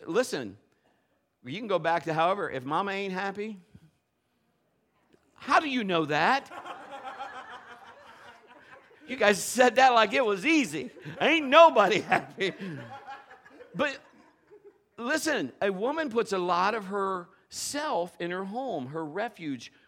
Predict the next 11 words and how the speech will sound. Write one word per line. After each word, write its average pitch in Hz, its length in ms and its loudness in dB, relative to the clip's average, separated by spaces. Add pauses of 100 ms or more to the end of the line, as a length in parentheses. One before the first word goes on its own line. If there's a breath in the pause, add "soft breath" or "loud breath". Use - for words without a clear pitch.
(560 soft breath)
her 156 180 -12
peace. - 920 -16 (1120)
She 233 160 -10
needs 220 320 -6
a 208 60 -6
place 190 400 -6
that 170 160 -10
is 151 120 -12
just 165 300 -10
like, 139 260 -6 (680 soft breath)
ha-, - 160 -16